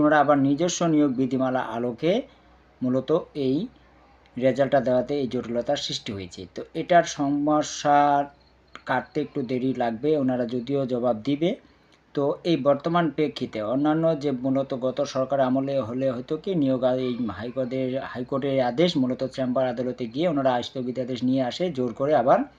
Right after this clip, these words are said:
রেজাল্ট, আম, নিয়োগ দিয়ে দিত। এই ক্ষেত্রে বর্তমান পরিপ্রেক্ষিতে এটা করার সুযোগ নেই। তো এটা অনেক সময় লাগবে, জটিলতা রয়েছে। তো এই জটিলতা নিরসনের আগে যে প্রাথমিক শিক্ষা অধিদপ্তর যে কাজটি করবে সেটা হচ্ছে ওনাদের নিয়োগ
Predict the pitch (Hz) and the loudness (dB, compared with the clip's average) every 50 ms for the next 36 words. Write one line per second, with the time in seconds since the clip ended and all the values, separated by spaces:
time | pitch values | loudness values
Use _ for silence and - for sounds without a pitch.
0 | _ _ _ _ _ _ _ _ - 123 120 113 139 135 147 156 165 - - - | _ _ _ _ _ _ _ _ -2 -2 0 2 2 2 2 0 -2 -10 -16 -20
1 | - _ - 107 107 110 110 113 117 - - 139 135 143 143 139 127 117 143 165 | -20 _ -6 -4 -2 -2 -2 -4 -6 -6 -2 2 4 4 4 4 2 2 4 4
2 | 160 139 117 113 - - 87 - - _ _ - 147 151 135 - 165 160 - 165 | 4 4 2 -2 -4 -8 -12 -12 -14 _ _ -8 -6 -6 -4 -6 -8 -6 -4 -2
3 | 165 160 139 123 135 131 - - 143 143 143 131 - - 131 127 127 - - 131 | -2 -2 0 0 -2 -2 -2 -2 -2 -2 -2 -2 -4 -4 -4 -4 -4 -4 -6 -8
4 | 131 - - 147 - 143 131 120 - 127 120 - 123 120 135 139 135 - - 117 | -6 -6 -10 -8 -4 -4 -6 -4 -4 -8 -6 -6 -2 -2 -2 -2 -2 -6 -12 -10
5 | 107 120 117 110 - 127 131 131 107 92 - _ _ _ _ _ _ - - _ | -6 -6 -6 -4 0 2 4 4 2 0 -4 _ _ _ _ _ _ -20 -20 _
6 | _ _ _ _ _ _ - 147 143 139 135 151 151 147 143 143 143 147 139 135 | _ _ _ _ _ _ -4 -2 -2 0 2 4 4 6 6 6 4 4 2 0
7 | - - 139 143 147 147 135 131 123 120 143 143 123 127 123 120 135 127 127 123 | -2 0 2 4 4 4 4 2 2 2 0 -2 -2 -2 -2 -2 -2 -2 0 0
8 | - 123 120 120 120 117 - 160 160 165 - 170 - 160 151 131 131 143 139 151 | 0 0 0 0 -2 -2 -4 -6 -4 -4 -6 -6 -2 -2 -2 -2 0 -2 -2 -2
9 | 160 156 156 - 156 147 143 135 135 135 131 - 135 131 131 135 - - 127 131 | -2 -2 0 0 2 2 2 2 0 -2 -2 -2 -2 -2 -2 -4 -4 -4 -4 -2
10 | 139 170 170 143 147 139 135 - - 123 120 - 135 147 147 135 - - - 147 | 0 -2 -2 -2 -4 -4 -4 -2 -4 -4 -4 -2 -4 -2 -2 -4 -6 -4 -2 -2
11 | 131 120 131 135 139 175 170 - 165 151 131 117 123 120 - - 117 110 - - | -2 0 0 2 2 2 2 2 0 -2 0 -2 -4 -4 -4 -4 -6 -6 -8 -10
12 | - 120 - 139 143 139 180 180 - - 131 131 131 127 120 113 - - 131 120 | -12 -10 -8 -8 -6 -6 -6 -6 -4 -6 -6 -4 -4 -4 -6 -6 -6 -6 -6 -6
13 | 120 117 123 127 123 120 123 123 123 | -4 -4 -2 -2 -2 -2 -2 -2 -4